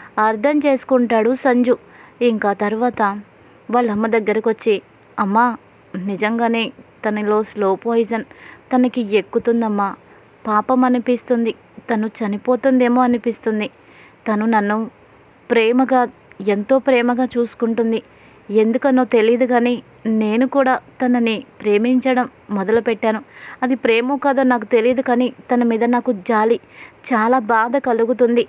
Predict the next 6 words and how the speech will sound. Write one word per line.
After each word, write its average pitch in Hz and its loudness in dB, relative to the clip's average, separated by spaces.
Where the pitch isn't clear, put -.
అమాయకంగా 220 0
నన్నే 220 2
చూస్తుంది. 240 0
ఎంతో 226 0
ప్రేమగా 254 2
మాట్లాడింది. 233 2